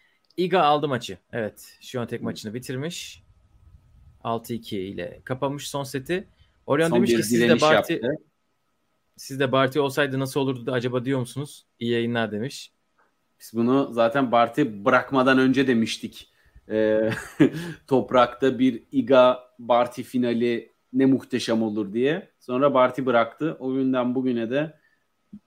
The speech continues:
Speaker 2: dünyanın en kötü, e, zamanlaması kadınlar tenisi adına bir, e, Barty Swiatek eşleşmesinden bu zirve noktada mahrum kalmamız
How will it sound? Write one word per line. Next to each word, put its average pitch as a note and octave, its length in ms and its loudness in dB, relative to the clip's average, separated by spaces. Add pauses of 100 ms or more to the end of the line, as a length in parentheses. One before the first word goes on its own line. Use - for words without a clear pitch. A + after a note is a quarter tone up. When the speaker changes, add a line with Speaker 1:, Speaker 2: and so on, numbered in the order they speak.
(320)
Speaker 2:
dünyanın B2 400 4
en C#3+ 200 2
kötü, C3 280 -2
e, A#2+ 420 -2
zamanlaması B2 800 2
kadınlar A2+ 460 -2
tenisi A2+ 360 -2
adına A2+ 440 0
bir, B2 200 -2
e, G#2 520 -6
Barty A#2 380 2
Swiatek A#2 600 -4
eşleşmesinden A2 1160 -2
bu D3 100 4
zirve B2+ 360 4
noktada A#2 420 -2
mahrum A2+ 380 -4
kalmamız G#2 680 -4